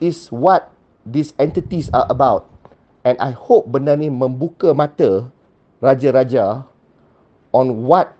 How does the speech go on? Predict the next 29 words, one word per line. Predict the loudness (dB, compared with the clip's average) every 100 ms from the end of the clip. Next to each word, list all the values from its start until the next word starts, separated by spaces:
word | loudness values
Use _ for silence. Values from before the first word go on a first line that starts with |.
| _
all | 2 2
this | 0
Jakim | -2 -2 -2 -4 -2 -2 -4 -8
and | -6 2
all | 4
this, | 4 -2 -6
uh, | -4 -2
you | -4
know, | -6 -10 _ _ _ _ _
all | 2 4 4
this, | 0 -2
uh, | -2 0 -2 -2 -4 -6 -8
ugama | -6 0 2 2 0
punya | 0 -4
bodies | -2 0 0 -2 -8 -8
and | -8 -4
religious | -4 -2 -4 -6 -8
figures, | -4 2 2 2 -10 _ _ _ _ _ _
uh, | -2 0 0
how | -4 -4 2 4 4
they | 0 -2
are | -2 -2
destructive | -8 -8 -8 -4 -6 -6 -10 _ _ _ -2
and | 0
how | 2 2
they | 4 2
are | 0 -2
of | -6 -4
no, | 0 2 4 2